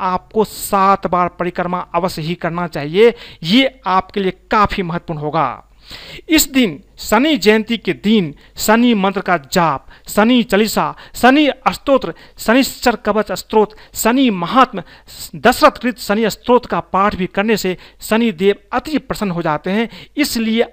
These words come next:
आप इस दिन शनि मंत्र का जाप कर सकते हैं, शनि चालीसा का पाठ कर सकते हैं, कम से कम दशरथ कृत शनि स्तोत्र का भी पाठ एक बार आप कर लीजिए, ये भी आपके लिए काफ़ी महत्वपूर्ण होगा। इस दिन रोटी में सरसों का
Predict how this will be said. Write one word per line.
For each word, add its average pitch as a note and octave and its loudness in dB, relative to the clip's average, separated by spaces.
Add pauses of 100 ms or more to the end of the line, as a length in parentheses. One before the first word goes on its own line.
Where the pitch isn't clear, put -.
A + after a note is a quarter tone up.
(160)
आप F#3+ -4 (120)
इस G#3 -2
दिन F#3+ -4
शनि F#3 -6
मंत्र F3 -6
का F#3+ -4
जाप F3+ -2
कर F#3 -4
सकते F#3+ -8
हैं, G3+ -2 (240)
शनि G3+ 0
चालीसा F#3+ -2
का F3+ -6
पाठ G#3 0
कर G#3 -4
सकते G#3 -4
हैं, A3+ 0 (300)
कम D#4 4
से - 0
कम G#3 -2 (380)
दशरथ A#3+ 0 (220)
कृत A#3+ -2 (140)
शनि A3+ 0
स्तोत्र A3 -2
का F#3 0
भी F#3 -2 (180)
पाठ F#3 2 (180)
एक A3 4
बार F3 -4
आप E3 -8
कर F#3+ 0
लीजिए, F#3 0 (220)
ये A3+ 4
भी F3 -2 (160)
आपके F#3 -2
लिए E3+ -2
काफ़ी E3+ -6
महत्वपूर्ण D#3 -8
होगा। D3+ -4 (440)
इस C#4+ 4
दिन B3 0 (280)
रोटी C4 2
में G#3 0
सरसों A#3 -4
का G3+ -2